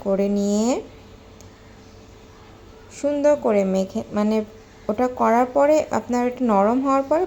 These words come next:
ব্লেন্ডারে দিয়ে আপনি করে নিতে পারবেন। হাত দিয়ে চটকে নিতে পারেন, কিন্তু আমি ব্লেন্ডারে ব্লেন্ড করে নিয়েছি। এরপর হাতে তেল মেখে মেখে সুন্দর করে মিষ্টির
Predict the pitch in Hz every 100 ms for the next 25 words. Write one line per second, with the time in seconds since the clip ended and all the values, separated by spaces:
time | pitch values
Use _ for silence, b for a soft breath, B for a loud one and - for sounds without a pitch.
0 | 214 185 185 196 208 214 254 311 - 208
1 | 208 - 185 170 170 - - - - -
2 | 214 233 233 - - - 262 269 269 269
3 | 254 277 269 269 269 269 262 294 494 B
4 | B B B - 302 320 277 233 202 180
5 | 180 180 180 240 233 185 170 190 - 175
6 | 185 196 208 - 392 508 B B B B
7 | B B - - 269 277 302 302 381 -
8 | 214 226 226 226 220 214 220 220 214 233
9 | 220 208 - - 240 320 403 - - 202
10 | 196 202 208 208 208 240 240 180 - -
11 | 233